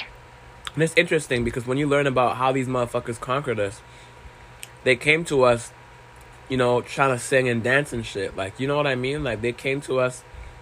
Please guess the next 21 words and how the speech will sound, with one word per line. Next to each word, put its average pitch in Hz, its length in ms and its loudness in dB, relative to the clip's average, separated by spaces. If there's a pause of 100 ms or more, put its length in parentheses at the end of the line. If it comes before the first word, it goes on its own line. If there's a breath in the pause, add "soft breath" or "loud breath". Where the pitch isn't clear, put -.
(800)
on 135 160 2
some 131 180 -4
peaceful 147 420 0
shit, 135 340 2 (1700)
would 120 160 0
settle 143 320 4
by 127 220 6
the 113 120 -2
river, 123 460 4 (880 loud breath)
settle 147 340 6
by 131 180 4
the 127 100 2
water, 127 340 6
the 120 100 0
shoreline, 131 580 4
and 123 140 -2
then 123 120 -2
they 120 80 0
would, 117 180 2
like, 107 200 -2
move 120 320 -2